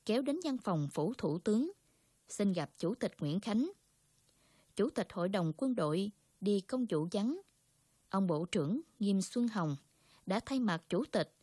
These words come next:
tiếp nhận kiến nghị, trong đó thay mặt cho các khoa, sinh viên tuyên bố hậu thuẫn công cuộc cách mạng của Hội đồng Quân đội và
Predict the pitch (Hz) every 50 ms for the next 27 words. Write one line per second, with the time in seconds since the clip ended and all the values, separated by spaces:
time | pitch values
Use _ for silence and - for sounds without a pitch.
0 | _ _ _ _ _ _ _ - 320 - - - 185 151 156 180 185 - 233 262
1 | 370 381 247 165 143 143 160 190 202 - _ _ _ _ _ _ _ _ _ _
2 | _ _ - - 202 196 190 180 175 202 254 359 415 - - - 262 247 220 190
3 | 151 143 _ - 202 180 170 - - 277 - - - 226 220 220 220 214 - -
4 | _ _ _ _ _ _ _ - - - 208 202 196 185 180 202 214 220 220 208
5 | 180 - _ _ _ _ _ _ _ - 208 202 196 190 196 226 311 359 - -
6 | 165 151 170 196 - - 185 147 156 220 330 403 _ - - 254 254 233 - 165
7 | 151 147 - - 339 - - - 202 151 147 151 175 185 - - 175 254 - -
8 | 165 143 160 180 175 156 139 - - 220 202 190 180 151 143 151 170 185 - _
9 | _ _ _ _ _ _ _ _ - 175 180 160 143 131 135